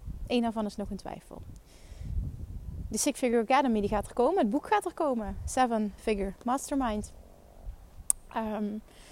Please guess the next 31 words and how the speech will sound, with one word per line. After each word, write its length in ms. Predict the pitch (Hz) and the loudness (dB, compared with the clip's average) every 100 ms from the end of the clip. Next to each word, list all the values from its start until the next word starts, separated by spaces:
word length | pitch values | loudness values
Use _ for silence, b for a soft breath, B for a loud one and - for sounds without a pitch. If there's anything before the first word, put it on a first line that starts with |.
| b b b - - - - - | b b b -20 -16 -12 -4 4
alleen, 460 | 240 233 233 220 B B B B B | 6 8 6 4 B B B B B
als 140 | - 226 | -2 -2
ik 100 | 240 | 2
hem 100 | 226 | 4
honderd 220 | 233 226 | 4 2
procent 300 | - 233 214 | 0 0 0
voel 380 | - 285 285 240 | 0 0 0 0
en 120 | 220 | 0
ik 120 | 214 | 0
het 220 | 220 - | -2 -4
idee 340 | - 220 226 220 | -4 0 4 4
heb, 200 | 214 214 - | 2 0 -2
eh, 300 | 214 202 208 - b b b b - | -4 -4 -6 -8 b b b b -4
er 100 | 226 | 0
zijn, 400 | 220 214 208 196 B B B B B - - | 4 4 2 -4 B B B B B -6 -2
er 60 | |
zijn 160 | 226 202 | 0 0
echt 200 | 214 - | 0 -2
ondernemers 520 | 220 202 202 196 - | -2 0 -2 -2 -2
die 120 | 208 | -4
erop 160 | 190 - | -2 -4
zitten 220 | 196 - | -6 -4
te 80 | 190 | -4
wachten 300 | 160 - 196 | -4 -4 -6
op 60 | |
dat 160 | - - | -6 -6
level. 240 | 110 - - - - B B B B B B B B - - - - - | -8 -8 -14 -14 -16 B B B B B B B B -18 -14 -10 -4 6
Ja, 120 | 233 | 6
dus 160 | 208 | 6
dat. 360 | 185 214 508 - B B B B B - - | 4 4 2 -6 B B B B B -6 0
En 580 | - 240 247 240 233 220 | 6 8 10 8 6 2